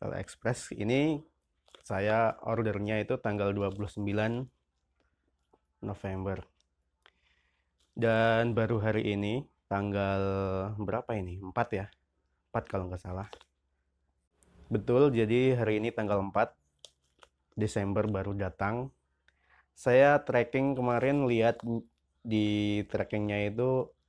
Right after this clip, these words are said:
malah barang itu sampai ke Imogiri ya.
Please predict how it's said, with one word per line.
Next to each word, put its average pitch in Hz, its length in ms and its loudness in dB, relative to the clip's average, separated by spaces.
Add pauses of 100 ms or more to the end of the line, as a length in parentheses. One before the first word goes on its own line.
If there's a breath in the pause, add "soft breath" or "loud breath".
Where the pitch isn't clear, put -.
(340)
malah 101 400 -4
barang 101 400 -2
itu 117 160 -4
sampai 101 400 0
ke 98 480 -2
Imogiri 107 640 0
ya. 90 80 -8